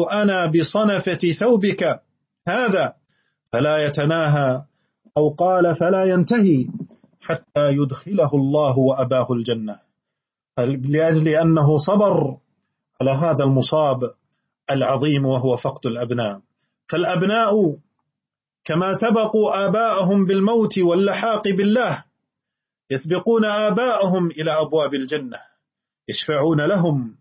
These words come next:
ويفتحونها لهم ويكونون سببا في دخولها من أي باب من أبوابها شاء. عن قرة بن إياس المزني رضي الله عنه قال:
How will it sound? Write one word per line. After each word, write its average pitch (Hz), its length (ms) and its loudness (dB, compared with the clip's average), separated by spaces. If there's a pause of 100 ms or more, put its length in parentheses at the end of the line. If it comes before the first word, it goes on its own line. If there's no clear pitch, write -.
(480)
ويفتحونها 185 840 -2
لهم 175 520 -2 (680)
ويكونون 202 680 0
سببا 214 600 0 (1800)
في 131 140 -4
دخولها 135 960 -2 (680)
من 143 180 -2
أي 190 340 0
باب 156 360 -2
من 139 240 -2
أبوابها 127 680 -2
شاء. 107 400 -4 (640)
عن 135 120 -4
قرة 156 440 -2
بن 131 140 -2
إياس 131 460 -2
المزني 123 720 0
رضي 123 300 0
الله 123 360 0
عنه 117 240 -2
قال: 107 400 -4